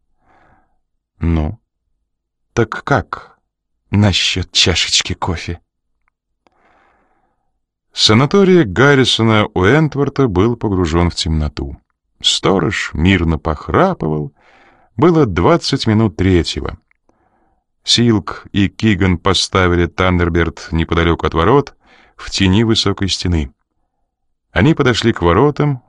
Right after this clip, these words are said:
и сквозь железную ограду увидели неосвещённую дорогу, ведущую к санаторию. "Ну, давай", — сказал Силк. "Покажи, на что ты способен".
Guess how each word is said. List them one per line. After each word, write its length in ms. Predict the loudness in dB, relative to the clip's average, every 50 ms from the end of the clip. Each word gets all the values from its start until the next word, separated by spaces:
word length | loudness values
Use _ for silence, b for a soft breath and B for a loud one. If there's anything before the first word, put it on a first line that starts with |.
| _
и 160 | _ -4 -2 -2
сквозь 360 | -2 -2 -2 0 0 0 2
железную 540 | 0 0 2 2 2 2 2 2 0 2 2
ограду 340 | 2 2 2 2 0 0
увидели 460 | -2 -2 0 0 0 -2 -2 0 0 0
неосвещённую 760 | 0 0 -2 -2 -2 -4 -4 -4 -4 -2 -2 -2 -2 -2 -2
дорогу, 520 | 0 0 0 2 2 2 2 2 0 -2
ведущую 520 | -2 -2 -2 -2 -2 -4 -4 -4 -4 -4 -2
к 40 |
санаторию. 680 | -2 -2 -2 -2 -4 -2 -2 -2 -2 -2 -4 -6 -6 -10 _ _ _ _ _ _ _ _ _ _ _ _ _ _ _ _ _ _ _ _ _ _ _ _ _ _ _ -8
"Ну, 480 | -4 -2 0 0 0 0 0 -2 -4 -10 _ _ _ _ _ _ -12
давай", — 680 | -6 -2 0 0 2 2 2 2 2 0 0 -4 -8 _ _ _ _ _ _
сказал 360 | -10 -8 -6 -4 -2 -2 -2 -2
Силк. 460 | -2 -4 -4 -6 -8 -12 -16 -18 _ _ _ _ _ _ _ _ _ _ _ _ _ _ _
"Покажи, 680 | -2 -2 -2 0 2 2 2 2 2 2 2 2 0 -2 -4
на 200 | -6 -4 -4 -4
что 220 | -4 -6 -8 -8
ты 140 | -6 -6 -4
способен". 680 | -4 -4 -2 -2 -2 -2 -2 -4 -4 -6 -8 -8 -10